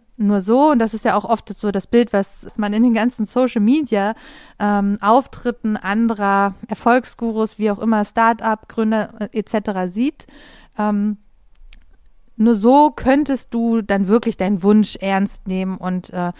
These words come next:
verwirklichen. Also wenn du halt sofort springst, würde das bedeuten, du bist, äh, ko-,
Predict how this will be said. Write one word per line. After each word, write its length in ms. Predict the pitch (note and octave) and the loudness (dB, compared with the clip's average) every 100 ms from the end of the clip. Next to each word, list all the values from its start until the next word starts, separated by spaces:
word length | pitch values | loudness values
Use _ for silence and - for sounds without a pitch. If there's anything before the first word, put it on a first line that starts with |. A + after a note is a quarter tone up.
| - - | -16 -20
verwirklichen. 720 | - G#3 F3+ G3 - F3 F3+ | -4 -2 0 -2 -2 -8 -8
Also 180 | E3+ F3 | -10 -8
wenn 140 | F3+ F3+ | -6 -6
du 100 | F3+ | -6
halt 160 | E3+ | -8
sofort 380 | - - F3+ - | -10 -6 -6 -8
springst, 640 | - C#4 D#4+ E4 - - - - - _ | -4 -2 0 -4 -10 -20 -20 -20 -20 _
würde 220 | G#3 G3+ | -2 0
das 120 | F#3 | -2
bedeuten, 420 | - G3 F#3+ F#3+ - | -4 -2 0 -2 -10
du 160 | F#3+ | 0
bist, 320 | F#3 F#3+ - - | 2 0 -4 -12
äh, 180 | F3+ F3+ | -10 -10
ko-, 140 | G3 | -14